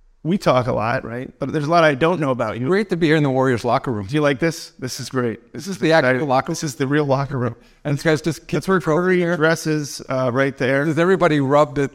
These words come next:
Speaker 2: the
Speaker 1: Yeah.
Speaker 2: ball on top of Larry
Speaker 1: I
Speaker 2: O'Brien's
Speaker 1: just,
Speaker 2: trophy?
Speaker 1: that, that goes home to my, uh, right by my bed each night, so that's good. It's,
Speaker 2: All right. It's great motivation.
Speaker 1: Oh, man. Um, so the fifth, sixth grade version of you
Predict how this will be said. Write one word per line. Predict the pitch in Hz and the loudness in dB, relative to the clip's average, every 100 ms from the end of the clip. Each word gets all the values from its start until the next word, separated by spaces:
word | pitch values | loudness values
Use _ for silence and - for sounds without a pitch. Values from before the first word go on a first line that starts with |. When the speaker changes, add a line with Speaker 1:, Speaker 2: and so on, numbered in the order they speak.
| - | -6
Speaker 2:
the | 139 | -4
Speaker 1:
Yeah. | 190 196 | 0 2
Speaker 2:
ball | 143 151 | 2 2
on | 151 139 127 | 2 0 2
top | 147 143 | 2 2
of | 139 | 0
Larry | 139 147 | 0 0
Speaker 1:
I | 147 | 0
Speaker 2:
O'Brien's | 143 165 - | 0 0 -2
Speaker 1:
just, | 147 | -6
Speaker 2:
trophy? | 156 147 | -2 0
Speaker 1:
that, | 160 | 0
that | 170 170 | 0 2
goes | 175 170 | 2 2
home | 165 160 147 | 2 2 2
to | |
my, | 139 139 135 107 - | 2 2 2 -2 -4
uh, | 127 123 | -2 0
right | 143 | 2
by | 143 | 2
my | 131 | 2
bed | 117 135 120 107 - - | 2 2 2 -2 -8 -6
each | 123 - | -6 -2
night, | 113 113 - | -2 -4 -8
so | - | -6
that's | 120 120 | -4 -4
good. | - 120 131 | -4 -4 -4
It's, | 175 - 190 | -10 -10 -12
Speaker 2:
All | |
right. | 143 | -12
It's | - - | -14 -4
great | 208 254 | 2 2
motivation. | 220 202 202 214 - - - | 2 2 2 0 -2 -8 -2
Speaker 1:
Oh, | 135 131 120 113 | 2 4 2 0
man. | 110 110 107 107 - | -2 -2 -4 -6 2
Um, | 143 139 135 135 - _ - | 4 4 2 -2 -6 _ -16
so | - - 143 135 135 - _ _ _ _ _ _ _ _ _ - | -6 0 2 2 0 -6 _ _ _ _ _ _ _ _ _ -10
the | 147 143 | -4 -4
fifth, | - 196 196 - | -2 0 0 -2
sixth | - 151 - | -2 -2 -2
grade | - 135 131 113 | 2 2 2 2
version | 127 123 127 | 0 2 0
of | 120 | 0
you | 117 107 110 | 0 -2 -4